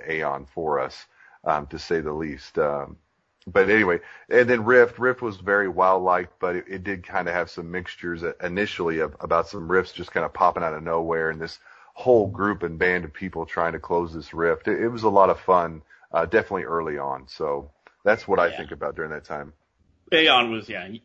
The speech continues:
Speaker 2: your computer killed Aeon for us 'cause that would really piss me off. Uh, we were two on one, and I'm like, "We got this guy, easy." And there I am running around in circles 'cause I'm more of a healer. And I'm like, "Get him, Russ, get him." And I'm just running around in circles healing Russ, and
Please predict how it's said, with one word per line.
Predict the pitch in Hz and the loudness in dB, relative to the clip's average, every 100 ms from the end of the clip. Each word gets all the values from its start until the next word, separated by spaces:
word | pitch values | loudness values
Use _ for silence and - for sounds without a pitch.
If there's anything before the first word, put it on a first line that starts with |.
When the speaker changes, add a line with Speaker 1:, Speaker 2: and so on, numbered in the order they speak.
| - | -8
Speaker 2:
your | 139 | -6
computer | 147 127 123 113 | -4 -4 -2 -2
killed | 104 120 104 | -2 -2 -2
Aeon | 101 98 95 | -2 -4 -8
for | 98 | -10
us | 101 | -10
'cause | - | -4
that | 123 107 | -2 -2
would | 104 | -4
really | 110 101 107 _ | -8 -8 -12 _
piss | 120 104 | -12 -10
me | 110 | -8
off. | 104 104 | -6 -4
Uh, | 113 107 - | -4 -4 -2
we | 143 | 0
were | 131 | 2
two | 120 170 147 | 2 4 6
on | 127 117 | 4 4
one, | 123 120 | 2 2
and | 117 | 0
I'm | 113 | -2
like, | 117 | 0
"We | 185 | 2
got | 131 120 - | 2 0 -4
this | 98 | -10
guy, | - 101 101 | -6 -6 -4
easy." | 147 120 101 95 _ _ _ - | -6 -6 -10 -12 _ _ _ -8
And | 110 | -2
there | 127 127 | 2 2
I | 123 | 2
am | 113 | 0
running | 113 113 | -2 -2
around | 110 | -2
in | 107 | -4
circles | 135 123 113 | -8 -8 -8
'cause | 107 | -8
I'm | 107 | -8
more | 110 107 | -4 -6
of | |
a | 101 | -4
healer. | 117 113 107 107 - _ _ _ | 0 0 0 -6 -10 _ _ _
And | - | -10
I'm | 104 | -6
like, | 113 156 | -6 -4
"Get | 180 | -2
him, | 185 | -2
Russ, | 170 170 | -2 -4
get | 160 208 | -4 -2
him." | 165 | 0
And | 120 | 0
I'm | 117 113 | -4 -4
just | 117 | -6
running | 127 120 | -4 -2
around | 113 113 | 0 -2
in | |
circles | 110 123 110 98 | -2 -2 -2 -2
healing | 127 117 104 | 0 0 0
Russ, | 117 110 104 98 | -2 -2 -4 -10
and | 98 | -14